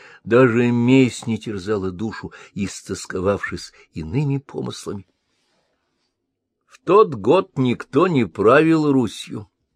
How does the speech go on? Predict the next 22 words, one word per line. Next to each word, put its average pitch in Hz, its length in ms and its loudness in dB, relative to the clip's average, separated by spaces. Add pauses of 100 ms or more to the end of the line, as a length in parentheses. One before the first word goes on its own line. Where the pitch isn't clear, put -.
(500)
и 78 100 -12
потому 98 360 -2
в 90 80 -2
государстве 190 1000 2 (120)
были 185 400 2 (140)
порядок 180 760 2 (140)
и 117 120 -6
процветание. 87 800 -4 (640)
Без 131 340 2
княжеских 143 760 0
указов 110 680 -2 (220)
и 92 120 -4
повелений 87 760 -2 (180)
все - 320 2
шло 160 340 2
своим 156 460 2
чередом, 147 640 0 (220)
как 98 240 2
заповедано 95 680 2
было 98 220 2
богом 107 560 2
родом, 98 420 2